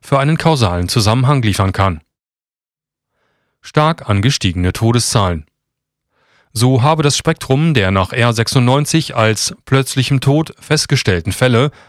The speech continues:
in den Jahren zweitausendsechzehn bis zweitausendzwanzig noch zwischen fünfhundertsiebenundneunzig und achthundertdreißig gelegen. Allein zweitausendeinundzwanzig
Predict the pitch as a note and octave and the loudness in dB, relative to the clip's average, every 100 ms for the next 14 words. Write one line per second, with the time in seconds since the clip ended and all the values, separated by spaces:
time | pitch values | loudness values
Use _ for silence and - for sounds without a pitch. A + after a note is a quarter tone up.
0 | _ _ - B2 B2+ C3+ D#3+ E3+ - A2+ | _ _ -2 0 2 2 2 0 0 0
1 | G2 F#2+ G2 G#2+ A#2 - D3 D3+ A2 E2+ | 0 0 0 0 -2 0 0 0 0 -2
2 | - F2+ F#2+ G2 G2+ - A#2+ C3+ B2 C#3+ | -2 -2 0 0 0 0 0 0 -2 -2
3 | - _ _ _ C3 C#3 - C#3 D3 C3+ | -10 _ _ _ -2 -2 0 0 0 0
4 | E3+ - A#2 G#2 A2 D3+ C#3 A2 G#2 A2 | 0 0 0 0 0 0 2 2 2 0
5 | D3 C3 E3 E3 G#2 E2+ - G2+ G#2 G#2 | -2 0 0 0 -2 -4 0 0 0 0
6 | A#2+ C#3 - G#2+ F#2 F2 D#2 _ _ _ | 0 -2 0 0 0 -4 -8 _ _ _
7 | _ _ _ _ - A#2 B2 D#3+ - A2 | _ _ _ _ -4 0 0 0 0 0
8 | G2+ F#2+ G2 A2 B2+ C3+ A2 A#2+ A#2+ D3+ | 0 0 0 0 2 2 0 0 0 0
9 | D#3 | -2